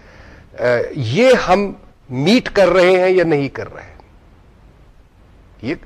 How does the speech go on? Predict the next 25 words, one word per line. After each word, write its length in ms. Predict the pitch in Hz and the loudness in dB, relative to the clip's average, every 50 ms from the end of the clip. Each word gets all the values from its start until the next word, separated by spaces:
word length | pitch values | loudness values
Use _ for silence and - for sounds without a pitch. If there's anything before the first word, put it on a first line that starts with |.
| - - - | -20 -20 -14
یہ 120 | 101 107 110 | -12 -10 -8
بھی 120 | 135 214 | -6 -4
پتہ 200 | 202 233 202 202 | -4 -2 -2 0
کرنا 300 | 196 - 170 143 151 139 | 0 0 0 0 0 0
بہت 240 | 123 110 123 107 92 | 0 -2 -4 -6 -6
ضروری 280 | 107 95 87 78 71 | -10 -12 -12 -14 -18
ہے۔ 200 | 69 - - - - - - - - - _ _ _ _ _ _ _ _ _ _ _ _ - | -20 -20 -20 -20 -20 -20 -20 -20 -20 -20 _ _ _ _ _ _ _ _ _ _ _ _ -12
کیوں؟ 240 | - 117 160 220 - - - - - _ _ - - - | -8 -6 -6 -6 -8 -10 -16 -20 -20 _ _ -20 -20 -16
کہ 100 | - 202 - - | -14 -14 -12 -6
قیمت 420 | - 143 143 156 202 208 - - | -4 -2 0 0 0 -2 -2 -2
کو، 180 | - 196 214 214 | 0 0 0 0
قیمت 400 | - - 143 147 180 180 - 196 180 - | 0 -4 -4 -2 -2 -2 -2 -4 -4 -4
فروخت 340 | - 113 127 185 208 - - | -4 0 0 0 0 -2 -2
کو 220 | - 208 208 156 | -2 -2 -2 0
ہم 120 | 180 180 | -2 -2
ہر 100 | 151 160 | -2 -2
وقت 220 | 160 151 - - - | -2 -4 -6 -6 -6
نہیں 140 | 135 135 147 | -4 -4 -2
بڑھا 280 | 123 117 113 95 101 | -2 -2 -4 -4 -6
سکتے، 360 | 101 - - - - - - - - - - - _ - - - - _ _ _ - - _ _ _ - - - - _ _ _ _ _ _ _ - _ _ _ _ _ _ _ _ _ - | -10 -12 -18 -20 -20 -20 -20 -20 -20 -20 -20 -20 _ -20 -20 -20 -20 _ _ _ -20 -20 _ _ _ -20 -20 -20 -20 _ _ _ _ _ _ _ -20 _ _ _ _ _ _ _ _ _ -8
لہذا 340 | 101 117 117 131 147 156 202 | -4 0 0 2 2 2 2
ہو 160 | 165 143 208 | 2 2 0
سکتا 380 | 220 - - - - 170 151 123 | 0 0 -2 -2 0 0 0 0
ہے، 80 | 107 - - - - - - - - _ | 0 -4 -8 -16 -20 -20 -20 -20 -16 _
اور 180 | - 135 143 | 0 2 2